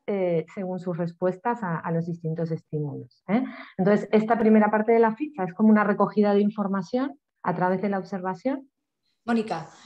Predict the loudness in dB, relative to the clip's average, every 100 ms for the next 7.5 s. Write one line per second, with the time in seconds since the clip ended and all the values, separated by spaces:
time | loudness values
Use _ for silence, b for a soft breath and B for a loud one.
0 | B 0 2 2 2 2 2 0 -2 -2
1 | -2 -4 -4 -4 -2 0 0 -2 -2 -2
2 | -2 -6 -2 0 0 -2 -2 0 0 -2
3 | 0 4 4 2 -2 -6 -6 0 2 2
4 | -2 -4 -8 -2 -2 -2 -4 -8 -6 -4
5 | -4 -4 -6 -4 -4 -4 -6 -6 -6 -4
6 | -4 -4 -4 -6 -6 -2 0 0 0 0
7 | -2 -4 -4 -4 -6